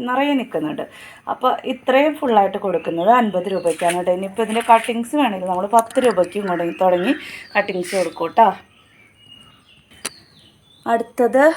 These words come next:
പീകോക്ക് ഫേൺ ആണ്. ദാ, ആ, ഈ പീകോക്ക് ഫേണിൻ്റെ ഇത്രയും ഈ ഫുള്ളായിട്ട്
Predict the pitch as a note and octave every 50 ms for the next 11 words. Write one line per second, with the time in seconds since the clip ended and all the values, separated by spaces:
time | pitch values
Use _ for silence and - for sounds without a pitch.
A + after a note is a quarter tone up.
0 | - - - - B3 A#3 - - - A3+ A3 - - - - - A3 G3+ G3 G3
1 | G#3 A3 A3 G3 F#3 G#3 C4 F4 F4 - - - G3+ G3 G3 G#3 A3 - - -
2 | - - - - - - - G3+ G3 F#3+ F#3 F#3 F#3+ - G3+ G#3+ A#3 A#3 - B3+
3 | A3+ - - G#3+ G#3 G#3 - - - _ _ _ - - - - - A3 G#3 G3
4 | F#3+ F#3 F#3 G#3+ B3+ C#4 - A#3+ - - - - G#3+ F3 - - - G#3 A#3 A#3
5 | - B3 A#3+ A3+ G#3+ G#3+ A3 G#3+ G#3 F#3+ F3+ E3 - -